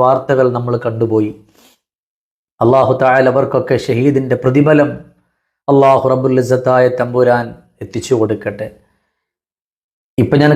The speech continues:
കണ്ടതിൽ ഇങ്ങനെ ഓരോരോ വീഡിയോകൾ ഇങ്ങനെ കണ്ടു നോക്കുമ്പോൾ മർമ്മപ്രധാനമായി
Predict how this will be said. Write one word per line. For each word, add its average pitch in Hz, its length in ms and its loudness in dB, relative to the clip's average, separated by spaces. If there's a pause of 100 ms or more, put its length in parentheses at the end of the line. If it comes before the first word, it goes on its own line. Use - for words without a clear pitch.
കണ്ടതിൽ 151 360 4 (120)
ഇങ്ങനെ 151 320 2
ഓരോരോ 151 320 4 (100)
വീഡിയോകൾ 147 500 2
ഇങ്ങനെ 147 280 -4
കണ്ടു 135 260 -2
നോക്കുമ്പോൾ 139 460 -2
മർമ്മപ്രധാനമായി 143 880 0